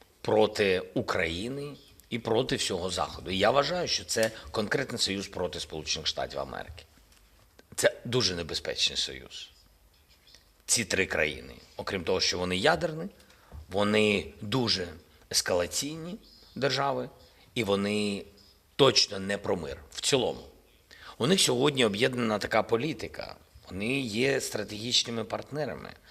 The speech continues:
Вони об'єднали свій оборонно-промисловий комплекс, фактично. І вони будуть поширювати це. І, і це факт, і збільшувати виробництво тощо. Вони привезли до нас дванадцять тисяч, як вам відомо, корейців.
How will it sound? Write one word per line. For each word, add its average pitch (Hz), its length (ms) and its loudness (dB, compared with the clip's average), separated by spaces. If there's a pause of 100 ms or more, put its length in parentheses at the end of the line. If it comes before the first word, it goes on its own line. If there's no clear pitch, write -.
(280)
Вони 90 360 0
об'єднали 110 600 0
свій 104 640 -2
оборонно-промисловий 104 1080 -4 (300)
комплекс, - 680 -4 (180)
фактично. - 600 -6 (340)
І - 120 -8
вони 110 640 0 (200)
будуть 104 400 -6
поширювати 139 680 -4
це. 185 240 -10 (540)
І, 104 320 -2 (1000)
і 113 60 4
це - 160 4
факт, 95 340 -4
і 92 40 -4
збільшувати 98 600 0
виробництво 95 640 -4
тощо. - 420 -6 (1080)
Вони 117 180 4
привезли 110 480 6
до 95 120 0
нас 110 200 4
дванадцять 92 520 2
тисяч, - 640 -6
як 113 220 -4
вам 101 140 0
відомо, 98 460 -6
корейців. 95 500 -8